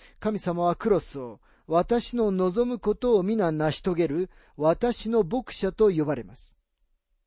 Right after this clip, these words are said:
私たちが天国に行った時に、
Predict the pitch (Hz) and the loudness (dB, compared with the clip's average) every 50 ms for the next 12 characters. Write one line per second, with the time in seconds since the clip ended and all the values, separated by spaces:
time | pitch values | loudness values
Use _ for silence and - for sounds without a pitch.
0 | _ _ _ _ _ _ _ _ _ _ _ _ _ _ _ _ _ _ _ _ | _ _ _ _ _ _ _ _ _ _ _ _ _ _ _ _ _ _ _ _
1 | _ _ _ _ _ _ _ _ _ _ _ _ _ _ _ _ - - - _ | _ _ _ _ _ _ _ _ _ _ _ _ _ _ _ _ -20 -20 -20 _
2 | _ _ _ 180 185 185 185 - 180 170 - 175 180 170 - 247 254 247 208 170 | _ _ _ -2 0 0 0 -2 -4 -6 -2 -2 -2 0 0 -2 0 0 -2 -2
3 | - 180 175 170 175 170 - - 190 185 - 165 - - 147 131 123 120 113 - | -2 -2 -2 -2 -2 -4 0 0 0 0 0 -2 -6 -6 -6 -6 -6 -8 -10 -12